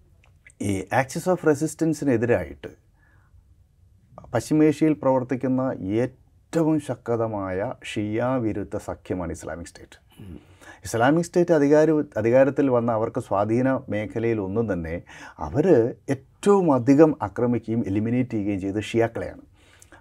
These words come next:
Speaker 1: അവരാദ്യം ഷിയാക്കളുടെ പരമ്പരാഗതമായ പള്ളികൾ, മൊസൂളിലൊക്കെയുള്ള, ആ, ഒമ്പതാം നൂറ്റാണ്ടിലെ പള്ളിയാണ് അവർ പൊളിച്ചു കളഞ്ഞത്. അപ്പം ഷിയാക്കളെ ലക്ഷ്യം വയ്ക്കുന്ന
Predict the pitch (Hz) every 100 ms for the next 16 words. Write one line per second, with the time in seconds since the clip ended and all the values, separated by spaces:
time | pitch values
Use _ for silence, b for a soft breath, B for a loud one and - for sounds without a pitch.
0 | b 98 120 113 131 131 - 117 123 139
1 | 135 127 120 127 139 139 139 135 135 123
2 | 117 120 120 101 104 - 165 185 180 175
3 | 165 165 - B B 127 131 123 113 123
4 | 156 165 170 165 165 165 170 139 175 165
5 | 156 139 123 131 110 90 78 - b b
6 | b b - 147 180 190 b b - -
7 | 139 180 196 208 214 214 180 143 - 185
8 | 170 147 - 135 139 -